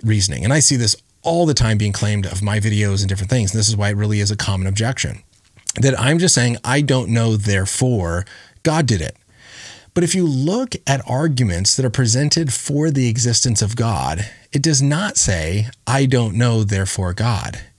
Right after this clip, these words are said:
But we are providing positive reasons for why it is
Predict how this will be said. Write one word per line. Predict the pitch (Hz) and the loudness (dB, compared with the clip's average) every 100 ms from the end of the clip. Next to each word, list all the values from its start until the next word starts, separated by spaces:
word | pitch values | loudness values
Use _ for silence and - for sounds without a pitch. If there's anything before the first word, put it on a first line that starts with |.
| - - - - | -20 -18 -14 -6
But | 143 | 0
we | 127 160 | 2 2
are | |
providing | 165 170 127 110 117 113 | 2 2 2 2 2 -2
positive | - 139 156 175 127 120 117 | -4 -2 0 2 2 2 0
reasons | 123 110 131 156 120 104 101 | 0 0 2 2 2 0 0
for | - 110 | 0 0
why | 107 101 101 107 - | 0 0 0 -2 -2
it | 107 - - | -4 -4 -2
is | 175 110 90 101 | 0 2 0 0